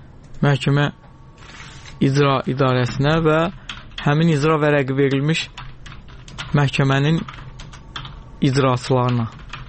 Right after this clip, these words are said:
Üç nüsxədən ibarət göndərməlisiniz.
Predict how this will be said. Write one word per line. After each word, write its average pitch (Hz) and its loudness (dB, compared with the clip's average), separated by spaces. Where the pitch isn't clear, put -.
Üç 147 0
nüsxədən 139 2
ibarət 131 2
göndərməlisiniz. 131 2